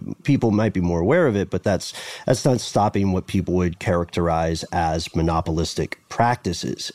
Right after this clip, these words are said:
And this is not a case, uh, like the De Beers cartel,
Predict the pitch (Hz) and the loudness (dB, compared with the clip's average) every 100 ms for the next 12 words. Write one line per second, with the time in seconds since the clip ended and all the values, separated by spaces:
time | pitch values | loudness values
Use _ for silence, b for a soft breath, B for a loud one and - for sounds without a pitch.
0 | - 120 113 143 120 107 117 117 98 - | 0 4 4 2 2 2 2 2 0 0
1 | 101 95 - - - - 92 92 90 92 | 0 0 -4 -10 -14 -2 0 2 2 0
2 | 95 - 92 82 82 110 107 104 - 87 | 0 0 -2 0 0 2 2 0 0 -2
3 | 82 - 85 76 | 0 0 0 0